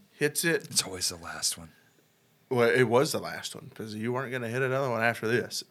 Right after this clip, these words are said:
Speaker 1: Hits it, club comes out of his hand, head, like, the club part
Speaker 2: Snaps
Speaker 1: breaks
Speaker 2: off.
Speaker 1: off,
Speaker 2: Yep.
Speaker 1: goes into a girl's neck,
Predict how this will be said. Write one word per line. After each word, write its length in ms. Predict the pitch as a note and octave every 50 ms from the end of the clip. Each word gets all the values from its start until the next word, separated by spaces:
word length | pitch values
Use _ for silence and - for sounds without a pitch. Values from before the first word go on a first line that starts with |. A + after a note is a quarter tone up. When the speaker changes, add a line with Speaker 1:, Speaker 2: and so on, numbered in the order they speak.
| - - -
Speaker 1:
Hits 280 | C#3+ D#3 D#3 - -
it, 200 | F#3 F3 D3+ D#3+ E3 - _ _ _ _ - - _ _ _ _ _ _
club 340 | - - C#3+ C#3 D3 D3 D3
comes 240 | - E3 D3 C3+ C3
out 160 | A#2+ A#2+ B2
of 100 | B2+ B2
his 120 | B2 A#2+
hand, 480 | - A2 G2+ G2 F#2+ F#2+ D3+ D3 C3+ G#2+ - _ _ _ _ _ _ _ _ _ _ - - - - -
head, 420 | C3 B2+ C3 C3+ C3+ C#3 C#3 - - - - -
like, 280 | - A#2+ A2+ G#2 - - -
the 240 | B2+ B2 A#2 A#2 G2+ - - _ _ _ _ _ _ _ _ _
club 560 | - - - E3 D3+ D3 D3+ D3 C#3 C3+ B2+ C3 -
part 340 | C#3 A2 G2 - G3 -
Speaker 2:
Snaps 380 | - - - B2+ A2 G#2 G2+ -
Speaker 1:
breaks 20 |
Speaker 2:
off. 340 | B2 A2 G#2 A2 A2 G#2 G2+ G2+
Speaker 1:
off, 80 | G#2
Speaker 2:
Yep. 220 | A2 A2 A#2+ - - - - - - - _ _ _ _
Speaker 1:
goes 260 | - C3 B2+ B2 A#2
into 180 | C3 A#2+ A#2 A#2
a 80 | A2+ G#2+
girl's 280 | A2+ G#2+ G#2 G2+ G2+
neck, 460 | G#2+ G#2 G2 G2 F#2+ - - - -